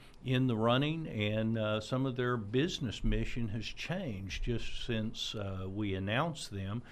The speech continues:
and they will be coming back and resurfacing sometime in the, in the future. So,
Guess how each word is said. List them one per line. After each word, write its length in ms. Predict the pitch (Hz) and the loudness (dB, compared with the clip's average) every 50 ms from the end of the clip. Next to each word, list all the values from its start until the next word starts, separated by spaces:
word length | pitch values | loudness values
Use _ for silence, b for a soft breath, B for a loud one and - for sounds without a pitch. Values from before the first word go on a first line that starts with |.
| B B B B B | B B B B B
and 200 | 107 104 104 104 | -6 -4 -2 0
they 140 | 120 127 | 0 0
will 200 | 135 127 117 104 | 0 0 0 -2
be 140 | 98 95 101 | -4 -4 -6
coming 460 | 95 - - 117 104 98 95 92 90 | -8 -8 -6 -6 -4 -4 -2 -4 -4
back 420 | 90 92 92 - - - - - - | -2 4 8 10 10 10 10 8 4
and 220 | 104 95 95 95 | 2 2 2 2
resurfacing 880 | 92 101 98 90 - - 107 104 104 - - 104 - - 101 95 92 92 | 2 2 2 0 0 -2 -2 -4 -4 -6 -6 -8 -8 -8 -8 -8 -8 -6
sometime 580 | - 110 98 98 92 - 107 98 95 92 92 92 | -6 -6 -6 -6 -6 -6 -6 -6 -6 -6 -6 -6
in 120 | 92 90 87 | -6 -6 -6
the, 200 | 87 87 87 82 B B B B B B B 110 104 | -6 -8 -8 -10 B B B B B B B -6 -4
in 100 | 104 101 | -4 -4
the 60 | 98 | -6
future. 520 | - - - 107 104 101 - - 92 90 95 | -6 -6 -4 -4 -4 -4 -6 -8 -8 -6 -2
So, 420 | 98 98 127 120 113 113 101 101 | 0 2 2 4 4 2 2 -2